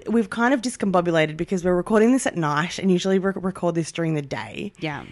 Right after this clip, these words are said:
Speaker 1: And we've just had, like, pizza and sugar and
Speaker 2: Yeah.
Speaker 1: we don't
Speaker 2: And
Speaker 1: know what's what.
Speaker 2: we actually had to get rid of Daniel and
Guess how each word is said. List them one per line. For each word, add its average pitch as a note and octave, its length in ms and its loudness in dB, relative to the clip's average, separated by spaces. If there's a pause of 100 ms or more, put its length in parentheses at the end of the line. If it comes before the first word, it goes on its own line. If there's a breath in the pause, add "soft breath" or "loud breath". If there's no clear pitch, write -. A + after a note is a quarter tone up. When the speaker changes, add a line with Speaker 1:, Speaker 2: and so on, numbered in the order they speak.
(160 loud breath)
Speaker 1:
And F#3+ 100 4
we've G3 140 6
just G3+ 180 0
had, F#3 220 0
like, E3 240 0
pizza D#3 720 -2
and D3+ 180 -6
sugar C#3+ 600 -2
and D3 320 -6 (280 loud breath)
Speaker 2:
Yeah. - 300 -8
Speaker 1:
we E3+ 40 -4
don't G3+ 100 6
Speaker 2:
And G3 80 6
Speaker 1:
know D#3 80 2
what's C#3+ 240 -2
what. D3 120 -2
Speaker 2:
we F#3+ 120 4
actually F#3 300 2
had E3 120 -2
to D#3+ 60 -6
get C#3+ 160 -6
rid D3+ 120 -6
of C#3+ 120 -10
Daniel C#3 400 -4
and C3+ 300 -10